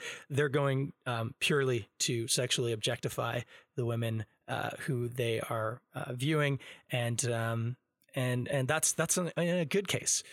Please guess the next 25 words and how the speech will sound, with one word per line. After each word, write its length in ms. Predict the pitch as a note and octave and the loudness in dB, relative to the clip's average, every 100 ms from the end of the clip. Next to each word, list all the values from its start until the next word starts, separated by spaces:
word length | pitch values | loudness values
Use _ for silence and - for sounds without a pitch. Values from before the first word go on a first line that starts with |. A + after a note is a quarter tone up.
| - _ | -20 _
Um, 500 | C3 A#2 A2+ A2+ B2 _ - | -4 -2 0 -2 -6 _ -4
I've 240 | B2+ - | -4 -2
been 160 | C#3+ B2+ | -2 2
to 100 | C#3+ | 2
a 60 | B2 | 2
strip 220 | - B2 | 0 0
club 180 | C3 A#2 | 0 0
exactly 420 | B2 C#3 B2+ B2+ | 2 0 0 0
once, 540 | A#2 B2 A#2+ - - - - _ | 0 0 2 2 0 -4 -20 _
and 280 | B2+ A#2 A#2 | -2 -2 0
it 160 | A#2+ | 0
was 340 | C3 B2 A2+ - C3+ | 0 0 2 0 0
as 140 | G#2+ | -2
depressing 400 | B2+ C#3 C3 C#3 | 0 0 2 2
as 100 | A2+ | 2
hell. 300 | C3+ A2 B2 - - _ | 2 0 -2 -8 -20 _
And 240 | C3+ A#2+ B2 | -2 0 2
I 80 | B2 | 2
actually 300 | B2 - B2+ | 2 2 2
literally 340 | B2+ B2+ B2+ | 2 2 0
finished 360 | - C3+ A#2 - | 0 0 0 0
the 60 | |
night 320 | A#2+ A#2 B2 | 0 0 0
<laughs> 20 | - | 0
sitting 260 | A#2+ G#2 | 2 0